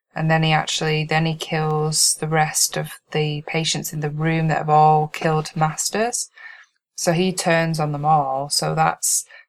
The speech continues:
then it's death seven, eight, nine, and ten, which I believe is Alison, our nympho, Sergeant,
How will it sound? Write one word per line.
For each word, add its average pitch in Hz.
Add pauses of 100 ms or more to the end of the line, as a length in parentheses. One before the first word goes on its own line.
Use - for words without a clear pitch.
(120)
then 180
it's 175
death 156
seven, 175
eight, 156
nine, 151
and 151
ten, 156
which 147
I 156
believe 156
is 151 (920)
Alison, 180
our 160
nympho, 156
Sergeant, 160